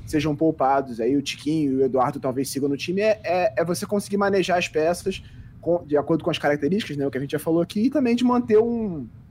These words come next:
um, uma parte da espinha dorsal pra você não perder a identidade. Eu, eu sou inteiramente contra você tirar o time inteiro titular e botar um time inteiro reserva, eu acho que você atrapalha o, o, naquele jogo e nem sempre tem um benefício tanto de descanso,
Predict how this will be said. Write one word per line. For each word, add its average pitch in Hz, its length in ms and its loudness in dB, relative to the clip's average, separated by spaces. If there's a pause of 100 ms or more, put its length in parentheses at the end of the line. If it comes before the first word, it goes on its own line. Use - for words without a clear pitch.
(380)
um, 156 180 2 (480)
uma 165 120 4
parte 208 320 0
da 185 60 4
espinha 175 240 0
dorsal 165 300 2
pra 190 100 0
você 190 160 -4
não 208 120 0
perder 196 260 2
a 190 40 4
identidade. 151 580 0 (500)
Eu, 113 180 -2
eu 156 400 4
sou 151 420 2
inteiramente 156 560 0
contra 143 340 0
você 123 300 -6 (440)
tirar 143 340 4
o 156 60 4
time 156 220 -2
inteiro 143 360 2
titular 120 600 -2
e 117 60 -12
botar 131 260 -2
um 131 60 -2
time 135 200 -4
inteiro 135 240 0
reserva, 120 460 -2
eu 123 40 2
acho 123 180 -2
que - 60 -12
você 131 460 0 (400)
atrapalha 175 680 0 (300)
o, 131 300 -4
o, 120 100 -14 (120)
naquele 135 360 0
jogo 170 300 2
e 185 60 4
nem 220 160 2
sempre 220 260 -2
tem 214 140 0
um 208 100 2
benefício 196 560 2
tanto 185 240 -2
de 180 80 -6
descanso, 170 840 -6